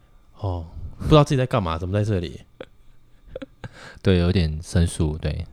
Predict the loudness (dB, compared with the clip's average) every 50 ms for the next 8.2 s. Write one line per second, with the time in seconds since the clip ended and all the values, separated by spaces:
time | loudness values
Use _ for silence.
0 | -14 -6 -2 0 2 2 0 -2 -6 -10 -16 -20 _ _ _ -20 -12 -8 -6 -6
1 | -6 -8 -12 -16 -20 -8 -2 0 0 2 2 2 2 2 2 0 -2 -2 -2 -4
2 | -8 -12 -12 -12 -16 -20 -20 -20 -20 -20 -20 -16 -12 -10 -10 -10 -10 -12 _ -16
3 | -12 -10 -8 -8 -8 -8 -8 -8 -8 -8 -10 -10 -12 -16 -20 -20 -20 -20 -20 -20
4 | -20 -20 -20 -20 _ _ _ -20 -20 _ _ -20 -14 -10 -10 -10 -10 -6 _ 0
5 | 2 4 4 4 4 4 6 6 6 6 8 6 6 6 6 4 2 0 0 0
6 | 0 0 0 2 2 2 2 2 0 0 -2 -2 -2 -2 -2 -2 -4 -2 -4 -4
7 | -6 -6 -10 -12 _ -20 -20 -20 -16 -12 -10 -10 -10 -10 -12 -16 -8 -4 0 0
8 | 2 0 0